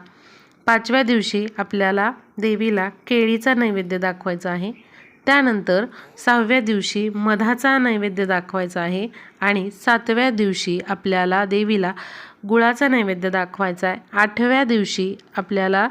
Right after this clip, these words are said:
अ, नारळाचा नैवेद्य दाखवायचा आहे किंवा नारळापासून बनलेले पदार्थ जे आहे त्याचा नैवेद्य तुम्ही देवीला दाखवू शकता. आणि नवव्या दिवशी हलवा पुरी किंवा मग तुम्ही खिरीचा नैवेद्य जो आहे तो देवीला दाखवायचा आहे.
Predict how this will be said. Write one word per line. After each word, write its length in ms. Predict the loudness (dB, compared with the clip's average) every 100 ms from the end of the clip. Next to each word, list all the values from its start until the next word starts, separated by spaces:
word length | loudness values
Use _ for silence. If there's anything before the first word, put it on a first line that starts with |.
| -6 -20 -20 -10
अ, 180 | -2 0
नारळाचा 920 | 4 4 4 4 2 0 2 2 2 -2
नैवेद्य 460 | -4 -2 -4 -4 -2
दाखवायचा 560 | -2 -4 -4 -4 -4
आहे 60 | -6
किंवा 260 | -4 -2
नारळापासून 1000 | 0 2 2 2 0 2 0 -2 -6 -6 -4
बनलेले 400 | -4 -2 -4 -2
पदार्थ 520 | -2 -2 -4 -4 -6
जे 160 | -4
आहे 220 | -4 -4 -6
त्याचा 300 | -8 -6 -4
नैवेद्य 460 | -4 -4 -4 -6
तुम्ही 260 | -6 -6 -4
देवीला 400 | -4 -4 -2 -2
दाखवू 380 | -4 -4 -4 -4
शकता. 380 | -4 -6 -8
आणि 180 | -6 -6 -8 _ _ _ _ _ _ -6
नवव्या 380 | 0 2 4 4
दिवशी 400 | 4 2 0 -4
हलवा 420 | 0 2 2 2
पुरी 380 | 2 2 2 -2
किंवा 380 | -2 0 2 0
मग 280 | 0 -2 -4 -12 -20 -18 -4
तुम्ही 220 | -2 -2 -4
खिरीचा 500 | -2 0 0 0 -2
नैवेद्य 540 | 0 -2 -4 -4 -4
जो 140 | -2
आहे 300 | -4 -4 -8 -6
तो 80 | -6
देवीला 600 | -2 -2 0 -2 -2 -2
दाखवायचा 580 | -4 -6 -6 -8 -8 -10
आहे. 200 | -10